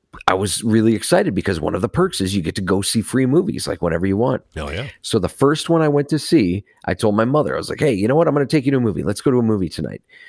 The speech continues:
Speaker 1: She's like, "Really?" I was like, "Yeah, let's use these perks. I get free movie tickets." So we go to the theater and, uh,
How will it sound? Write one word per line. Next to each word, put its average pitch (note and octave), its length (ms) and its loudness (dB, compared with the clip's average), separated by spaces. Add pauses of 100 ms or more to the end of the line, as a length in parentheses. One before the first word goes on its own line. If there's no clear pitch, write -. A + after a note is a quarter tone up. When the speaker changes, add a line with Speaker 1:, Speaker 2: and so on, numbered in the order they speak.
(240)
Speaker 1:
She's G2+ 200 -4
like, G#2 120 0
"Really?" E4+ 300 4
I - 40 2
was A3 120 -2
like, - 140 -4
"Yeah, C4+ 100 2
let's G#3+ 240 -2
use A#3 160 0
these A3+ 140 -2
perks. B3+ 320 -2
I E3 60 0
get F3 120 0
free G3 180 0
movie G3 240 2
tickets." - 380 -6 (680)
So - 160 -4
we B2 120 0
go A#2+ 160 4
to E3 80 -4
the F#3 100 -2
theater G2 540 2
and, F#2+ 180 -2
uh, F#2 80 0